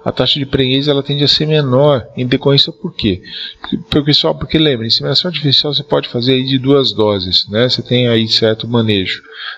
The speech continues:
duas a três doses, geralmente são duas doses aí separadas por um intervalo. Você tem que acertar na mosca o tempo, né? Esse animal, ele já tem que ter ovulado, então é, é o cio, logicamente, demonstrado,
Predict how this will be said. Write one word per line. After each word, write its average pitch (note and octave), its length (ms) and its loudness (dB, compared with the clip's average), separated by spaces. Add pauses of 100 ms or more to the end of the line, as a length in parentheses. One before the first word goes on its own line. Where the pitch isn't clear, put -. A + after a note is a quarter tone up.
(100)
duas C3 280 4
a G#2+ 40 -4
três B2 300 -2
doses, A2 220 2
geralmente A2+ 280 -2
são C3 140 -4
duas C3 320 2
doses B2 440 2
aí B2 120 2
separadas A#2+ 420 0
por B2 160 -4
um A#2+ 80 0
intervalo. A2 600 0 (500)
Você - 120 -2
tem A3+ 80 2
que - 80 -8
acertar F3 340 0
na G3 100 -2
mosca D3 460 2
o G2 40 -8
tempo, F2 440 -4 (100)
né? A#2+ 200 2
Esse C3 160 0
animal, A#2+ 260 0
ele B2+ 80 0
já A#2+ 100 2
tem D#3+ 200 -2
que F3+ 80 -10
ter - 120 -2
ovulado, C3 720 2 (460)
então C3 500 0
é, A2+ 280 4
é F#2+ 80 2
o A2+ 160 -2
cio, D3 400 2
logicamente, G#2+ 500 0
demonstrado, G#2+ 840 -2